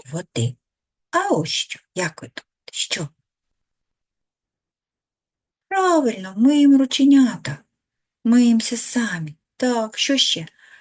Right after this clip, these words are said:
Перемо свій одяг, а ще миємо і витираємо пил, так? Так, а що ще ми робимо? Ми з вами, дітки,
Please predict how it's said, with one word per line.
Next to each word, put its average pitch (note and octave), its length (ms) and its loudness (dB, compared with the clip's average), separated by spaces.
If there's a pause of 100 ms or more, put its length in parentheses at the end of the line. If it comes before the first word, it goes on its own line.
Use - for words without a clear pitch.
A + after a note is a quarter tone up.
(220)
Перемо B3+ 800 -2
свій A3 440 -12
одяг, G3 440 -16 (540)
а D3 140 -10
ще - 460 -8 (840)
миємо D#3+ 840 -6 (960)
і D#3+ 120 -10
витираємо D3+ 1080 -10
пил, C#3+ 260 -10 (180)
так? B3+ 300 -10 (1200)
Так, D#3+ 680 -12
а D3 120 -14
що - 380 -8
ще D4 460 -2
ми C4+ 200 0
робимо? A#3 540 -10 (1080)
Ми D#3 140 -12
з C#3+ 140 -14
вами, D3+ 300 -10
дітки, - 400 -16